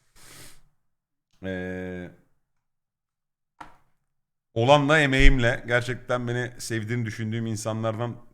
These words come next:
toplanmış bir community yani orası. Benim açımdan yani, anladın mı? Önemli olan idol olmak değil abi.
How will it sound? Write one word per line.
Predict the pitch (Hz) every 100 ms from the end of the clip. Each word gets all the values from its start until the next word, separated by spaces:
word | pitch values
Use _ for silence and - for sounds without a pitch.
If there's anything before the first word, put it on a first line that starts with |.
| _ - _
toplanmış | 104 92 95 90 117 131 -
bir | 135
community | - 135 143 147 127
yani | 107 92
orası. | 82 80 82 80 - 92
Benim | 92 95
açımdan | 82 85 80 78
yani, | 78 73 73
anladın | 85 117 147
mı? | 92 78 - - _ _ _ -
Önemli | 98 113 117 120
olan | 120 113
idol | 117 120
olmak | 117 135 151 -
değil | 147 120 127
abi. | 92